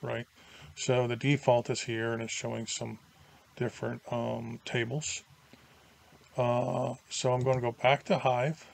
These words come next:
just like this, and I'm going to come over here, and I'm going to create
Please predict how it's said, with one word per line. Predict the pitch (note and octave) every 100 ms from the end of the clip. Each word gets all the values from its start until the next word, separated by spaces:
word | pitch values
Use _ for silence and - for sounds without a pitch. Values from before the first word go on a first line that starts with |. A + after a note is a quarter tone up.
| - -
just | C3+ -
like | B2 D3
this, | D#3 E3+ - -
and | C3+
I'm | B2+ B2+
going | D#3+ F3+ F3+
to |
come | D#3 D3+ C#3+
over | C#3+ C#3+
here, | C#3 C3+ B2+ B2+ C3 - - - - - - - - C#3+
and | C#3 C#3 C3+ C3+ B2+
I'm | C3+ C3
going | C3+ D3+ E3+
to | D#3
create | - - B2+ B2+ C3